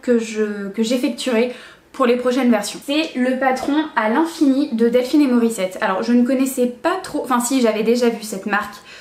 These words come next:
de patron quelque part, mais je m'y étais jamais vraiment trop attardée. Et je suis tombée sur ce patron qui est un peu plus basique, que j'aurais très bien pu me faire, euh, me patronner,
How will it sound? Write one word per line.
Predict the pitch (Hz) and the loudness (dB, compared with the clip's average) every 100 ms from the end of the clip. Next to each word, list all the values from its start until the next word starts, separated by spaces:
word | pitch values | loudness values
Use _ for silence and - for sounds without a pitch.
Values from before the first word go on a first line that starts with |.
| - - | -20 -16
de | 196 220 | -2 0
patron | 214 220 214 233 226 226 | 2 0 0 0 0 -2
quelque | 226 202 - | -6 -6 -8
part, | 190 185 180 - - | -4 -2 -2 -6 0
mais | 240 247 | 2 2
je | 262 | 2
m'y | 254 | 0
étais | 254 262 | 2 2
jamais | 262 269 285 | 2 2 0
vraiment | 254 240 240 | 2 2 2
trop | - 247 | 2 0
attardée. | 220 196 185 - - | 0 -4 -8 -10 -2
Et | 269 285 349 381 | 2 2 0 -2
je | 240 220 226 | -4 -2 -2
suis | - 370 | 0 0
tombée | 285 262 | 2 2
sur | - 254 | -2 -4
ce | - | -2
patron | 214 202 - 254 349 - - - | 0 -2 -2 -2 -2 -4 -12 -20
qui | - 226 | -2 2
est | 233 226 226 - _ _ - | 4 4 0 -6 _ _ 0
un | 311 | 2
peu | 330 277 | 2 0
plus | - | -2
basique, | 208 196 185 320 - - | 0 0 0 -2 -2 0
que | 226 | 0
j'aurais | 214 220 | 2 0
très | 233 269 | 0 0
bien | 254 | 0
pu | 240 - 254 247 233 - _ _ | -2 -6 0 0 0 -6 _ _
me | 214 214 | -4 -2
faire, | 208 208 - - | 0 -2 -2 -10
euh, | 190 185 | -12 -6
me | 196 | -2
patronner, | 208 214 214 214 302 | -2 -2 -4 -4 -6